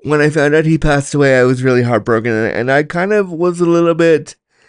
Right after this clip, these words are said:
stung because his experience mirrors mine so closely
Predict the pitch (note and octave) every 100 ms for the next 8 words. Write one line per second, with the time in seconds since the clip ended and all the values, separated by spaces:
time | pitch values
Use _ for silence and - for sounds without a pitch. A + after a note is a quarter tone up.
0 | _ _ _ _ _ _ _ _ _ _
1 | _ _ - - - - - E3 F#3+ D3
2 | B2+ A2+ - C#3+ C#3+ D3+ C#3+ C#3 C#3 -
3 | - _ _ _ _ C3+ E3 E3 D#3+ -
4 | E3 E3 E3 D3 C#3 - - _ _ _
5 | _ B2 D3 D#3 D#3+ D#3+ C#3 C#3 C#3 D3+
6 | D#3 C3+ C3 C3+ C#3 - D3 C3+ D#3 C#3
7 | D#3+ - B2 A2+ C#3+